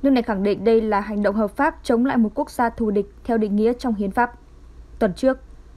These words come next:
Hội đồng Nhân dân tối cao Triều Tiên đã tổ chức phiên họp toàn thể kéo dài hai ngày. Dự kiến sẽ sửa đổi hiến pháp để chính thức coi Hàn Quốc là một quốc gia riêng biệt và là kẻ thù chính. Tuy nhiên, truyền thông nhà nước không đưa tin về động thái này,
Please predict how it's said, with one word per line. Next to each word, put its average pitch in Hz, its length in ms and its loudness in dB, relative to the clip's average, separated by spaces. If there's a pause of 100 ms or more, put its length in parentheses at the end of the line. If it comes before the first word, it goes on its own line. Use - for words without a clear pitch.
(160)
Hội 269 100 0
đồng 247 240 4
Nhân 269 160 2
dân 254 180 0
tối 233 180 0
cao 277 220 -2
Triều 240 120 -2
Tiên 247 160 -2
đã 254 60 -2
tổ 226 180 -2
chức 302 260 -6
phiên 247 180 -4
họp 220 300 -6
toàn 214 240 0
thể 208 200 -2 (100)
kéo 208 120 -2
dài 226 160 -2
hai 226 180 -4
ngày. 208 260 -2 (540)
Dự 285 140 -2
kiến 254 240 2
sẽ 302 120 -4
sửa 294 160 2
đổi 208 400 2
hiến 220 180 0
pháp 320 320 -2
để 214 220 2
chính 233 180 -2
thức 339 200 -6
coi 247 120 -2
Hàn 202 220 -4
Quốc 320 320 -2
là 226 100 2
một 220 200 2
quốc 294 140 -4
gia 247 180 0
riêng 233 260 0
biệt 214 140 2 (240)
và 240 80 0
là 226 120 4
kẻ 220 240 -2
thù 220 200 -2
chính. 220 300 0 (400)
Tuy 262 100 2
nhiên, 220 220 4 (440)
truyền 269 120 2
thông 302 160 0
nhà 254 100 2
nước 294 240 2 (200)
không 277 240 0
đưa 277 120 2
tin 262 320 0
về 214 80 0
động 202 140 -2
thái 208 160 -4
này, 220 220 0